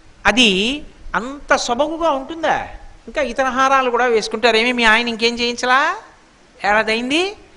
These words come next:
పుట్టింటారు అత్తారింటారు పెట్టిన శతమానాల అగులుసే" అని చటుక్కుని అంటారు ఎవరో. అందుకని సాధారణంగా స్త్రీలు వేసుకునే వాటిలో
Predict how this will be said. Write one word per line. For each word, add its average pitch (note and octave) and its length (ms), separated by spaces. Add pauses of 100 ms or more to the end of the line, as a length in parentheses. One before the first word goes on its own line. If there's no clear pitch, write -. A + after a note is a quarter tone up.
(460)
పుట్టింటారు B3+ 480
అత్తారింటారు B3 720
పెట్టిన A#3+ 320
శతమానాల A#3+ 540
అగులుసే" C4 720 (500)
అని A#3 100 (100)
చటుక్కుని C#4 320
అంటారు A#3 260
ఎవరో. G3 320 (1400)
అందుకని A#3 760
సాధారణంగా B3 1200
స్త్రీలు C#4 460
వేసుకునే C4 480
వాటిలో A#3 680